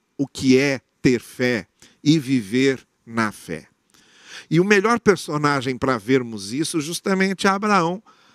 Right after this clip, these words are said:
porque é ele que começou toda essa peregrinação de fé que nós vivemos e experimentamos. Então eu quero ler o capítulo doze de Gênesis, que diz o seguinte: Então o Senhor disse a Abraão:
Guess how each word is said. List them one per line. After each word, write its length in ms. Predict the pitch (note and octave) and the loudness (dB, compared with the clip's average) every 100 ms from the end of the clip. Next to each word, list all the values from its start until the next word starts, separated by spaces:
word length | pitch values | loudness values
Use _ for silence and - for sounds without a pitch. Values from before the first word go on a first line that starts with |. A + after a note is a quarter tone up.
| _ | _
porque 260 | - F3+ A3 | -8 -6 -2
é 140 | G#3 | 2
ele 300 | D3+ D3+ D#3 | 4 4 2
que 160 | D#3+ E3+ | -2 -4
começou 520 | - E3 C#3 - C3+ | -6 -4 -4 -4 -4
toda 280 | - D3+ C#3 | -4 -2 -2
essa 220 | A#2+ C3 | -2 -6
peregrinação 1000 | - B2 A#2 A#2 A2+ G#2 G2+ - A2+ A#2 - _ _ _ | -2 0 0 -2 -4 -6 -6 -6 -6 -6 -14 _ _ _
de 260 | A2 A2 G#2+ | -16 -10 -10
fé 440 | - A2+ A2 A2+ - _ _ _ _ | -8 -2 -2 -2 -10 _ _ _ _
que 120 | A#2+ | -8
nós 280 | A2+ A#2 G#2+ | -2 -2 -2
vivemos 540 | G#2 F#2+ G#2 A2 G2+ | -10 -10 -8 -8 -8
e 40 | A2 | -8
experimentamos. 1120 | - A#2 A2 A2 A2+ - D2+ C2 _ - - _ _ _ _ _ _ _ _ | -6 -6 -6 -6 -8 -10 -14 -16 _ -20 -20 _ _ _ _ _ _ _ _
Então 240 | F3 E3+ B3+ | -4 0 0
eu 80 | A3+ | 2
quero 260 | G3+ E3+ | 2 2
ler 220 | D3+ C#3+ | 4 4
o 40 | C3+ | 2
capítulo 540 | C#3 - C3 - C3 | -2 0 -2 0 -2
doze 380 | A#2+ A#2+ A2+ G#2 | 0 2 2 -2
de 140 | G#2+ | -6
Gênesis, 880 | G#2 B2 C#3 B2 G2 E2+ E2+ - - - _ _ _ | -4 -2 -2 -4 -8 -10 -10 -10 -12 -14 _ _ _
que 100 | D#3+ | 0
diz 260 | D3 D#3+ E3+ | 0 0 -4
o 80 | F3+ | -4
seguinte: 680 | - F#3+ C3 G2 D#2 - - _ _ _ _ _ _ _ _ _ _ _ _ D3 | -6 -8 -6 -8 -8 -12 -12 _ _ _ _ _ _ _ _ _ _ _ _ -2
Então 340 | D3+ F#3+ G3 | 0 2 0
o 60 | F#3 | -2
Senhor 380 | F3+ E3+ F3 | -4 0 0
disse 320 | C3+ D#3 - D#3+ | 0 -2 0 0
a 60 | |
Abraão: 460 | D3 D3 C3 F#2 | 2 0 0 -4